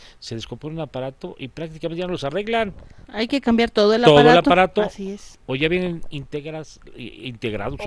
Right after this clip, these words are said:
Speaker 2: o
Speaker 1: circuitos
Speaker 2: partes
Speaker 1: integrados.
Speaker 2: completas, ¿no?
Speaker 1: Sí. Ya mejor se tira.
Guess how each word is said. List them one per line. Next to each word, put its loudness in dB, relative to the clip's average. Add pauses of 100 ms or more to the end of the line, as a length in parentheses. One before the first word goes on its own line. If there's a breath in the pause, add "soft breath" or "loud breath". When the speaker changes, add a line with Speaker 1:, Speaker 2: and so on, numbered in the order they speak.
Speaker 2:
o -8
Speaker 1:
circuitos -6
Speaker 2:
partes 0
Speaker 1:
integrados. -2
Speaker 2:
completas, -6
¿no? -10 (100)
Speaker 1:
Sí. -4 (1200 soft breath)
Ya -10
mejor -14
se -18
tira. -18